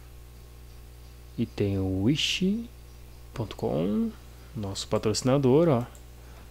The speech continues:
Wish ponto com está patrocinando aqui o nosso canal, ó. Então, com Danilo Sacramento. Então aqui eles ensinam como você faz, faz, fazer o seu site.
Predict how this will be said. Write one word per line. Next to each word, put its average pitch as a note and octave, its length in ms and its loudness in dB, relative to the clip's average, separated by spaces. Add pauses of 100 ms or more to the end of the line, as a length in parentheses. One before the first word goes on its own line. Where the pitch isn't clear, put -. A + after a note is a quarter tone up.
(600)
Wish G#2+ 240 -2
ponto C#3 300 0
com C3 200 8
está C#3+ 200 0
patrocinando C3+ 580 4
aqui B2+ 120 0
o B2+ 40 4
nosso A#2+ 180 2
canal, C3+ 360 4
ó. G2 160 -2 (2500)
Então, G#2 520 2 (460)
com A2 200 2
Danilo G#2 380 2
Sacramento. C3+ 1120 2 (680)
Então A2 220 -2
aqui G2+ 160 -2
eles G2 160 -2
ensinam A2 320 2
como G#2+ 140 2
você A2 340 -2
faz, G#2+ 240 -4
faz, G#2 440 -2
fazer A2+ 280 2
o - 20 0
seu B2+ 200 0
site. - 500 0